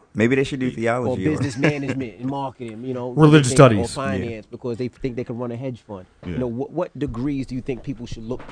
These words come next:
Speaker 2: towards?
Speaker 4: Brother, we have to invest more in agriculture, in the sciences.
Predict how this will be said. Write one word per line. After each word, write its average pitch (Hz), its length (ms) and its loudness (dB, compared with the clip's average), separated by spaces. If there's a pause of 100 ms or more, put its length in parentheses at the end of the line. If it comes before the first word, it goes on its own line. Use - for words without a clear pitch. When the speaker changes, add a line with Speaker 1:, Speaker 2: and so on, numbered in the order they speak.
(160)
Speaker 2:
towards? 110 500 -6 (300)
Speaker 4:
Brother, 101 400 0 (340)
we 110 220 0 (400)
have 113 280 -2 (240)
to 73 200 -16 (600)
invest 90 680 -2
more 90 560 -4 (1080)
in 98 200 0
agriculture, 135 960 -4 (200)
in 101 140 -4
the 87 60 -4
sciences. 73 580 -10